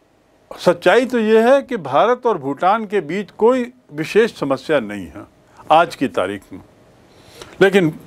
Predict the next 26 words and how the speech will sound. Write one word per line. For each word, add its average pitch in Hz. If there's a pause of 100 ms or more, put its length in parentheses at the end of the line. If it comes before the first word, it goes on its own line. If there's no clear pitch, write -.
(140)
यदि 202
हम 226
कुछ 226 (640)
ऐसे 170
बिंदुओं 185
की 180
बात 143
करें 190
जिस 151
पर 151
कभी-कभी 143
दोनों 127
के 131
बीच 127
में, 123 (320)
आ, 120
तनाव 156
हो 151
जाता 131
है, 135 (280)
तो 170
वो 165
सबसे 160
पहली 165
बात 127
है 151